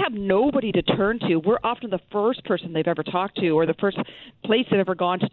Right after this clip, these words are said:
talk about their money or about their debt. So we are in an environment where people equate wealth, and we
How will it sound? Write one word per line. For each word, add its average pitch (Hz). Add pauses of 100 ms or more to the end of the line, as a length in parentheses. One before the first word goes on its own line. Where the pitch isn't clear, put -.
talk 190
about 175
their 170
money 170 (240)
or 185
about 180
their 170
debt. 180 (420)
So 233 (160)
we 214
are 277
in 311
an 302
environment 196
where 175 (180)
people 285
equate 185
wealth, 185
and 185
we 190